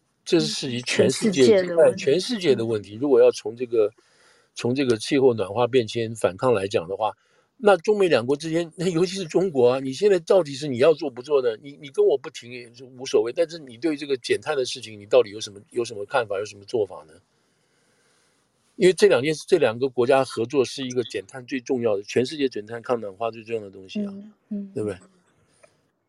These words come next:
Speaker 1: 好了，他就是说这个，这个对美国的影响就比较，比较对中国来影响这是比较大，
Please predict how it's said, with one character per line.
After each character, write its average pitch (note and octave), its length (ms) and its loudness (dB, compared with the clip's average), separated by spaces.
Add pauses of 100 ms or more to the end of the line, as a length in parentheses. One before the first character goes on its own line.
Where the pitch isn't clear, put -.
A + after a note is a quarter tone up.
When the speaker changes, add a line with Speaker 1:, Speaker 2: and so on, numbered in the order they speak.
(1040)
Speaker 1:
好 C3 140 8
了， C3 100 6
他 E3 160 6
就 E3 120 -2
是 D3+ 100 -2
说 D#3 160 4
这 D3+ 140 -4
个， C3+ 120 4
这 C#3 140 -4
个 C3 220 6
对 F3 200 2
美 A#2+ 160 -2
国 C3+ 160 0
的 F#3 80 0
影 C#3 160 -4
响 A2 280 0
就 A#2+ 120 -10
比 A2 260 -10
较， C3 140 6
比 G#2+ 160 -10
较 B2 200 4 (160)
对 C#3 140 -6
中 C#3 200 -8
国 B2+ 160 2
来 A2 120 -2
影 A2+ 120 -10
响 G#2+ 240 -8
这 A2 100 -20
是 G#2+ 200 -18
比 G2 100 -20
较 G2+ 140 -8
大， A#2 180 2